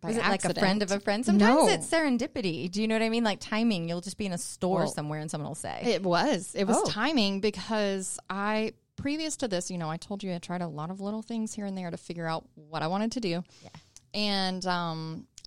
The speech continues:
Speaker 1: I had started a luxury picnic company. So I was doing luxury picnics and I would purchase charcuterie to go with my packages for the luxury picnics. And I had this large event down in Buckhead that I was doing for Mother's Day celebration,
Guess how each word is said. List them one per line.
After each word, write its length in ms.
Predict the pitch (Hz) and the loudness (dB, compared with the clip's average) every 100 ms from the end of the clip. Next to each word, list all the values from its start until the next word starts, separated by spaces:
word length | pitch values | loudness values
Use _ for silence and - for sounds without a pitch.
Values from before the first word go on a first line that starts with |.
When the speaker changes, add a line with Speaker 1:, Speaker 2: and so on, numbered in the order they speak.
| 190 | -2
Speaker 1:
I 220 | 196 208 | 0 -2
had 280 | 202 202 180 | -2 -4 -4
started 340 | - 208 202 185 | -2 -2 -2 -2
a 60 | |
luxury 380 | 165 170 190 160 | -4 -4 -6 -8
picnic 380 | - 196 147 - | -8 -8 -8 -10
company. 480 | - - - - 220 | -14 -14 -14 -12 -10
So 280 | - 214 196 | -6 -2 -2
I 300 | - 185 190 | 0 0 0
was 220 | 202 196 | -2 -4
doing 440 | - 190 180 175 170 | -4 -2 -2 -4 -4
luxury 380 | 156 - 247 294 | -6 -4 -6 -4
picnics 640 | 233 - 185 202 - - | -6 -4 -6 -4 -8 -8
and 160 | 196 185 - | -6 -6 -6
I 160 | 170 | -6
would 160 | 170 170 | -4 -6
purchase 580 | 185 175 180 170 - - _ _ _ _ _ | -8 -6 -4 -4 -6 -10 _ _ _ _ _
charcuterie 640 | - 190 240 240 180 190 226 | -8 -2 2 2 4 2 0
to 160 | 247 | -2
go 360 | 208 175 156 175 | 0 0 2 2
with 400 | 214 170 160 - | 0 -2 -2 -2
my 100 | 190 | -6
packages 580 | 202 147 - 165 165 - | -4 -6 -6 -6 -6 -6
for 160 | - | -8
the 80 | 170 | -6
luxury 360 | 165 156 - 170 | -4 -6 -6 -8
picnics. 420 | 175 165 - - 180 | -8 -8 -10 -12 -10
And 160 | 170 | -8
I 120 | 180 190 | -6 -6
had 360 | 208 190 180 | -4 -4 -4
this 180 | 180 175 | -6 -6
large 280 | 175 175 180 | -4 -4 -4
event 240 | 175 170 | -6 -6
down 180 | - 165 | -8 -6
in 160 | 165 165 | -6 -2
Buckhead 540 | 208 - 196 190 185 | -4 -2 -2 -2 -2
that 80 | 185 | -2
I 80 | 170 | -2
was 180 | 175 | -2
doing 280 | 175 175 170 | -4 -4 -6
for 240 | - 170 160 | -6 -8 -4
Mother's 340 | 196 233 190 | -2 -2 -2
Day 140 | 180 175 | -4 -4
celebration, 760 | 175 165 165 165 - 165 160 | -4 -4 -4 -6 -6 -6 -8